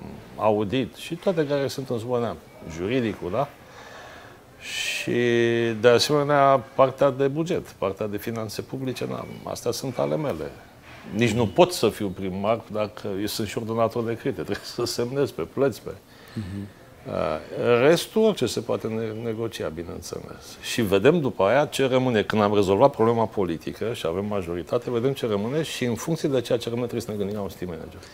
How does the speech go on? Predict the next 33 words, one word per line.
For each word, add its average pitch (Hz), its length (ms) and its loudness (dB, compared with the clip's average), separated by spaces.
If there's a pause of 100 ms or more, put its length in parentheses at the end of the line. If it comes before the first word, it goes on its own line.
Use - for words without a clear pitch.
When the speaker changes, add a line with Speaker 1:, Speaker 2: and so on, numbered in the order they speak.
(560)
Speaker 2:
Uh, 120 80 2
ce - 120 -4
se 165 120 2
va 156 60 6
întâmpla 147 200 4
cu 143 80 -4
doamna 143 240 2
Ovanesian? 120 680 0 (920)
Speaker 1:
Nu 101 60 -10
știu, - 160 -10
întrebați-o 92 400 -4
pe 87 60 -10
dumneavoastră. 90 400 -2
Speaker 2:
Vă 127 60 6
întreb 131 200 6
pe 147 60 2
dumneavoastră, 156 360 4
ați, 113 180 0
ați 117 220 4
vedea 120 240 6
o 135 40 10
posibilă 123 400 2
colabora-, 110 600 2
colaborare? 113 600 2
Speaker 1:
Nu, 160 60 2
nu, 165 180 -2
sub 101 140 -4
nicio 85 180 -4
formă. 131 300 0
Speaker 2:
Nici 135 180 6
măcar 120 280 2
în 123 100 4
Consiliu? 113 580 0